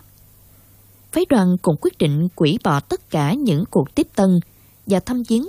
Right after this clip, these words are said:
thắng cảnh tại Quế. Những ngày cuối tuần sẽ dành để nghe nhân chứng ở Sài Gòn. Phái đoàn ngỏ ý hy vọng sẽ rời Việt Nam chậm lắm là vào ngày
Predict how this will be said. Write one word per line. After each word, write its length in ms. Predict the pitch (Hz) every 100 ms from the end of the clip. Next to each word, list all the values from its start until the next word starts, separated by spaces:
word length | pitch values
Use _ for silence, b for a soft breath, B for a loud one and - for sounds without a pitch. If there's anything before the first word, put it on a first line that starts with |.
| -
thắng 200 | 226 381
cảnh 180 | - 147 -
tại 160 | 156 131
Quế. 200 | 180 202 330 - _ _ _ _ _ _ _ _ _ -
Những 200 | 202 269
ngày 200 | 339 190
cuối 180 | - 349 -
tuần 260 | 202 165 147 b b b
sẽ 180 | - 185 -
dành 300 | 190 165 160
để 200 | 143 254 302
nghe 240 | 240 220
nhân 280 | 202 214 196
chứng 280 | - 214 349 -
ở 100 | 156
Sài 240 | - 180
Gòn. 260 | 175 160 143 - _ _ _ - _ _ _ -
Phái 140 | 359
đoàn 300 | 320 190 180
ngỏ 200 | 165 151 -
ý 180 | 247 415
hy 160 | 277 254
vọng 240 | 165 151 180 B B
sẽ 200 | - 190
rời 220 | - 214 160
Việt 140 | 160 -
Nam 280 | 202 190 180 -
chậm 220 | 165 147
lắm 320 | 202 190 302 453 - _
là 180 | 202 180 185
vào 140 | 175
ngày 260 | 170 165